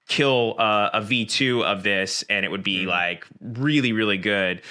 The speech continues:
Speaker 1: Um, but one thing that I do feel like really stands the test of time still is the story. And I think it's important to, to note that we kinda started there. And again,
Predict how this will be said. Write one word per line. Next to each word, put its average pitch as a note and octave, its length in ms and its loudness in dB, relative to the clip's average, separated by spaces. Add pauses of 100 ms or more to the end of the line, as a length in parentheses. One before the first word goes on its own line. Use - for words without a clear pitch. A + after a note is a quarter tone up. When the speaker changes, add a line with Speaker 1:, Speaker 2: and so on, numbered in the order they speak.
(240)
Speaker 1:
Um, G2 320 2
but - 140 0
one B2+ 220 0
thing A#2 160 -2
that A2 120 4
I G2 80 2
do A2+ 400 -2
feel G#2+ 280 -4
like F#2+ 260 -2
really G2+ 240 -2
stands G2 320 -4
the F#2 80 -6
test - 240 -4
of F#2 80 -12
time F2+ 280 -8
still F2+ 280 -8
is F2 200 -6
the F2 80 -8
story. F#2 560 -4
And F#2 120 -4
I F#2+ 60 -2
think G2 180 -2
it's F#2 80 -6
important F#2+ 580 -8
to, F#2+ 220 -4
to - 140 -10
note F#2 340 -4
that F2+ 160 -4
we F#2+ 80 -6
kinda F2+ 240 -6
started A#2 760 -2
there. F2+ 480 -2 (460)
And F#2+ 500 0
again, G2 540 -2